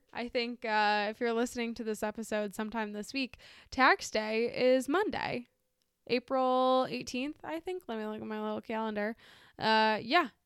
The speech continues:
April eighteenth. So don't forget to do your taxes. And, uh, if you wanna know about why our taxes are so fucking complicated for absolutely no reason other than, uh, capitalism again,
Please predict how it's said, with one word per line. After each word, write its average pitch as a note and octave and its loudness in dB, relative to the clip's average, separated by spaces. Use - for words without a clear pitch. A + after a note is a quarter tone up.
April C#4+ 0
eighteenth. C4 -6
So A3+ 2
don't C#4 -2
forget F#4 0
to C4 -10
do A3 -4
your A3 -6
taxes. A#3 -4
And, A#3 0
uh, A3 2
if A#3 -4
you B3+ 0
wanna C#4 4
know G#3 0
about G#3+ 0
why A3 4
our A#3 2
taxes G#3 -4
are G#3 -2
so D4+ 4
fucking A3 -2
complicated G3+ -6
for G#3+ -2
absolutely C#4 4
no A3 2
reason G#3+ -2
other G#3+ 0
than, G3+ -4
uh, G3 -2
capitalism G#3 -2
again, G3 -4